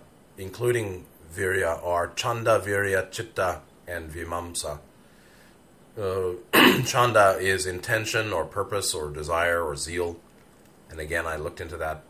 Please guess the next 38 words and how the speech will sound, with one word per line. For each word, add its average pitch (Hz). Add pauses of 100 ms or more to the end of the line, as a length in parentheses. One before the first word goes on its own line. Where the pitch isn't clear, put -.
in 82
the 78
other 78
class. 80 (800)
The 92
qua-, 110
the, 101
the, 98 (160)
the 98
importance 117
of 92
intention, 85 (460)
which 90
is 87
the 87
directing 87
of 69
will. - (460)
Will 98 (520)
is, 85
you 87
know, 82
will 113
is 98
very 98
much 95
of 92
virya. 78 (640)
In 90
fact, 76
will 85
is 78
a 80
vine, 80
is 82
one 85 (1080)
ad-, 113
adequate 123